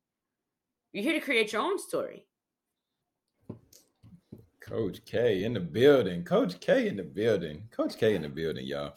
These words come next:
Speaker 2: Oh, and, and I, I, I just wanna put this caveat out there 'cause we, 'cause you, you've been dropping a lot of names. I know who these people are, but just in case you all aren't familiar with uh, what the morning meetup is.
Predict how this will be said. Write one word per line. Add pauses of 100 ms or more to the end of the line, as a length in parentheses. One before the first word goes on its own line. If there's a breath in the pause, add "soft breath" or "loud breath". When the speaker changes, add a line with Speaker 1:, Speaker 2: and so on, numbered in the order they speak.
(380 loud breath)
Speaker 2:
Oh,
and,
and
I,
I,
I (260)
just
wanna
put
this
caveat
out
there
'cause
we, (160)
'cause
you, (120)
you've
been
dropping
a
lot
of
names.
I
know
who
these
people
are, (220 loud breath)
but
just
in
case
you
all
aren't
familiar
with (300 soft breath)
uh,
what
the
morning
meetup
is.